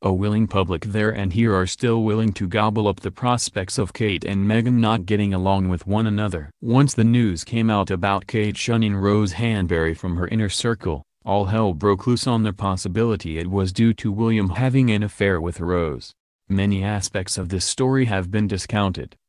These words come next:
though there always seems to be a little room for doubt to keep it trending. It's all part of the secret formula tabloids have used for years, including rags in America we still see in checkout aisles.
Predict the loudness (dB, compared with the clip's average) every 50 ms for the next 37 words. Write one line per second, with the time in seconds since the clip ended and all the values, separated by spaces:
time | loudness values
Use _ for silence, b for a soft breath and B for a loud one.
0 | _ -6 -4 -2 0 0 2 2 2 2 2 4 4 4 2 2 0 0 2 2
1 | 2 2 2 0 -2 0 0 2 2 2 2 2 2 4 4 4 4 4 2 2
2 | 2 0 -2 -4 -4 -2 0 0 0 2 0 0 -2 -4 -6 0 0 0 0 0
3 | -2 -4 -2 -4 -2 -2 -2 -2 -4 -8 -10 -12 _ -2 -2 -2 -2 -2 0 0
4 | 0 0 0 0 0 0 0 0 -2 -4 -6 -6 -2 -2 -2 -2 -2 -4 -8 -8
5 | -8 -4 -2 0 2 4 4 4 4 4 2 0 -2 -2 -2 0 0 0 0 0
6 | 0 0 0 -2 -4 -4 -4 -4 -2 0 0 2 2 0 -2 -6 -6 -6 -4 -2
7 | -2 -2 -2 -2 -2 -4 -6 -12 -18 _ _ _ -8 -4 -4 -4 -2 0 0 2
8 | 4 4 4 2 2 2 0 0 0 0 0 0 0 0 0 0 0 2 0 0
9 | 0 -2 -2 -2 0 0 0 -2 -4 -4 -2 0 0 0 -2 0 0 2 2 2
10 | 2 0 0 0 0 -2 -2 -2 -6 -8 -8 -8 -4 0 0 0 0 0 -4 -6
11 | -10 -18